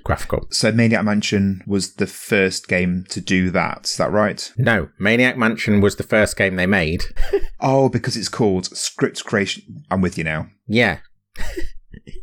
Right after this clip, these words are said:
Speaker 2: Sorry.
Speaker 1: Good.
Speaker 2: It's been a long day.
Speaker 1: You said it.
Speaker 2: I know. So,
Speaker 1: <sighs>
Speaker 2: we've mentioned it a few times already. This is a point and click game.
Speaker 1: Yep.
Speaker 2: The plot of the game is you are a pirate, well, a wannabe pirate called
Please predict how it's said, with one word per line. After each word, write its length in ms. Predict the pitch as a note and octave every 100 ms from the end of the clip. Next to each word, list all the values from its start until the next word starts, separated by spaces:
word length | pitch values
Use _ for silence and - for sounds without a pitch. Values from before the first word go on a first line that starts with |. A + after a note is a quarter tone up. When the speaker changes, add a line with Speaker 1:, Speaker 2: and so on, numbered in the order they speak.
| - - -
Speaker 2:
Sorry. 320 | - - F2+
Speaker 1:
Good. 260 | B2+ C3 - - - - - -
Speaker 2:
It's 100 | -
been 120 | A#2
a 60 | G#2
long 180 | F2 F2
day. 240 | E2 E2 - - - - - -
Speaker 1:
You 320 | D3 G#3 C4
said 300 | - C#3 G#3+
it. 320 | G#2+ - - - -
Speaker 2:
I 120 | E2+
know. 280 | F2+ F#2 E2+ - - -
So, 360 | - D3 C3+ C3+ C#3+ D3 C3 G#2 F2 -
Speaker 1:
<sighs> 80 | -
Speaker 2:
we've 140 | B2+
mentioned 360 | C#3 D#3 C#3+ B2+
it 40 | F#2+
a 40 |
few 260 | A2 A#2 G#2+
times 320 | - G2+ F#2+
already. 220 | F#2+ F2+
This 160 | F#2 A2+
is 60 | B2
a 40 |
point 320 | - B2 G#2+
and 120 | G#2
click 240 | - - -
game. 340 | F2 F2+ A#2+ -
Speaker 1:
Yep. 280 | G2 - -
Speaker 2:
The 100 | G#2
plot 240 | - D3+
of 60 | -
the 80 | C#3
game 260 | A#2+ A2
is 480 | - G#2 G2+ F#2+ -
you 120 | F#2+
are 320 | F#2+ F#2+ F#2 -
a 240 | G2+ F#2 F#2 -
pirate, 540 | G#2+ G2 F#2 - -
well, 180 | G#2 F2 -
a 60 |
wannabe 460 | F#2+ G#2+ G#2+ F2 E2
pirate 480 | - D#2+ D2+ C2 -
called 380 | - F2 E2+